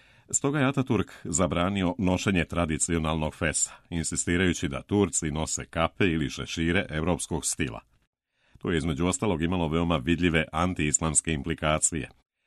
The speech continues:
Teško je bilo nositi pokrivalo za glavu sa obodom ili šiltom napred i istovremeno dotaknuti čelom tlo tokom obaveznog klanjanja muslimanske molitve.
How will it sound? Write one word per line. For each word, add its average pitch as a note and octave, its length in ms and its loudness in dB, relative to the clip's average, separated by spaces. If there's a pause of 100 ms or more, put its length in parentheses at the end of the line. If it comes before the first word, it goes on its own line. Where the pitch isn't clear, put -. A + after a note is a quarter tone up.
(180)
Teško - 340 0
je F2+ 60 4
bilo E2+ 180 2
nositi E2+ 480 0
pokrivalo E2 520 0
za B1+ 160 -6
glavu D2+ 420 0
sa - 200 -4
obodom D#2+ 500 0
ili B1+ 320 -6
šiltom F#2 680 -2
napred D#2+ 580 -2
i B2 140 2
istovremeno D#2+ 640 -2
dotaknuti E2 640 -4
čelom F2 440 -2
tlo F#2 320 0
tokom E2+ 360 -2
obaveznog D2+ 540 -2
klanjanja D#2+ 540 -2 (100)
muslimanske D#2 720 -2
molitve. B1 420 -8